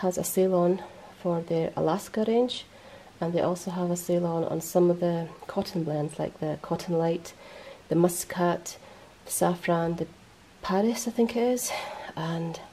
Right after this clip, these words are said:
the Belle, I'm pretty sure. So I made an order for Alaska. This was a while ago because I've had it from the start of March, I think. And, um,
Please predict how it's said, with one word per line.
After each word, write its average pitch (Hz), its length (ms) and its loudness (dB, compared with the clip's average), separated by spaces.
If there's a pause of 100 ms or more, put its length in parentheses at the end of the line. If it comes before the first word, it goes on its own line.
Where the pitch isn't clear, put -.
(760)
the - 80 0
Belle, 160 480 8 (720)
I'm 175 80 0
pretty 170 240 -2
sure. 151 360 -4 (680)
So 185 480 6 (420)
I 233 180 4
made 247 260 4
an 185 320 4
order 175 480 2 (260)
for 175 300 0 (580)
Alaska. 185 680 0 (840)
This - 180 -4
was 185 160 4
a 175 60 2
while 180 260 6
ago 160 220 2
because 170 340 -4
I've 175 80 -2
had 180 200 0
it 180 80 -6
from 165 100 -2
the 165 60 -4
start 190 320 -4
of - 80 -6
March, 175 260 0
I - 60 -10
think. - 340 -2 (720)
And, 165 320 -2
um, 160 400 -2